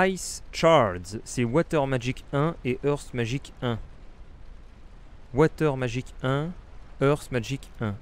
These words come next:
Alors. Water Magic un. Earth Magic. Mais j'ai Air Magic à cinq. Peut-être que j'ai un truc avec Air Magic fort.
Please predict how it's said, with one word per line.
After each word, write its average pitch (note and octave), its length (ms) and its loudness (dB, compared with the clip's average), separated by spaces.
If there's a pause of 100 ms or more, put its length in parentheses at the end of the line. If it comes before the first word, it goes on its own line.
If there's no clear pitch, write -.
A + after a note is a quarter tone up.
Alors. G2+ 280 -2 (1000)
Water A#2+ 380 -4
Magic A2 360 -6 (140)
un. A#2 220 -6 (2000)
Earth A#2+ 300 0
Magic. A2 320 -4
Mais C3 120 -2
j'ai A2 120 2
Air C3+ 140 2
Magic C#3 340 0
à A#2+ 60 2
cinq. C3 260 -4
Peut-être C#3 300 -2
que B2+ 100 0
j'ai A2 120 2
un G#2+ 100 0
truc - 260 -4
avec G#2 220 -2
Air A2 100 -2
Magic G#2+ 320 -2
fort. C#3+ 400 -2